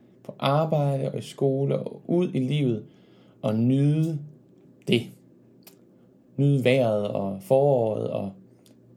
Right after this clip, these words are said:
mennesker, andre mennesker. Ja, det savner vi. <clears throat> Skål, skriver Thori og, og Anne. "Godmorgen, sikke en dejlig dag. Nu uden hæfteklammer." Dage uden hæfteklammer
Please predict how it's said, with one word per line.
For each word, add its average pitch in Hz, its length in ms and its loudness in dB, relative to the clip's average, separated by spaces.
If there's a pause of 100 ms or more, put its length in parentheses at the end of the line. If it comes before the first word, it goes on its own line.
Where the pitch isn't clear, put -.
(440)
mennesker, 107 460 -6 (160)
andre 117 180 -2
mennesker. 101 400 -6 (800)
Ja, 147 120 0 (300)
det 127 100 -6
savner 123 300 -4
vi. 120 120 -6 (1800)
<clears throat> - 280 -6
Skål, 127 480 0 (480)
skriver 123 280 -2
Thori 165 560 4
og, - 100 -6 (160)
og 139 280 0
Anne. 185 400 2 (360)
"Godmorgen, 170 420 4
sikke 175 240 -2
en 170 80 -2
dejlig 156 280 2
dag. 190 280 0 (200)
Nu 170 200 2
uden 170 180 2
hæfteklammer." 110 640 -2 (1500)
Dage 185 200 6
uden 180 140 4
hæfteklammer 147 680 0